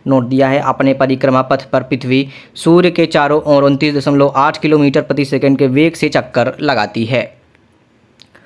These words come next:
उपसौर, पृथ्वी सूर्य की परिक्रमा दीर्घ वृत्तीय कक्षा में करती है, जिसके एक को फो-, अ, कोकस पर सूर्य होता है, जिस,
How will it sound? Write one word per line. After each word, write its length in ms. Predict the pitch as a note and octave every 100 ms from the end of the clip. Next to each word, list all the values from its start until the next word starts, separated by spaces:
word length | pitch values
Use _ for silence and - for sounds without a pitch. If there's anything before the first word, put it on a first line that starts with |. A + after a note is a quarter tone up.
| _ _ _
उपसौर, 460 | - F3 - C#3+ A2+
पृथ्वी 640 | - D#3+ F3+ F3+ B3 G#3+ -
सूर्य 360 | - E3+ G3+
की 180 | G3 E3+
परिक्रमा 640 | E3 D3+ D3 D#3+ D3+ D3+ - - - _ _
दीर्घ 520 | C#3 D3+ F#3+ G#3+ F3+ F3 _ -
वृत्तीय 520 | D#3 D3+ D#3 - G3 F#3+
कक्षा 440 | D#3 D3+ - D3
में 260 | C3+ C3 C#3
करती 360 | B2+ A2+ C#3+
है, 140 | C3+ C#3
जिसके 500 | D#3+ E3 - D#3 D#3+
एक 240 | D3 C#3 C#3
को 180 | D#3 C#3
फो-, 460 | - D#3 D3+ _ - - _ D3+
अ, 160 | C#3+ C#3
कोकस 560 | C#3 F3 E3+ G#3 G3+ -
पर 120 | D#3
सूर्य 280 | - C3+ C#3
होता 340 | A#2+ A#2 A#2+
है, 240 | B2 A#2 - _
जिस, 120 | D#3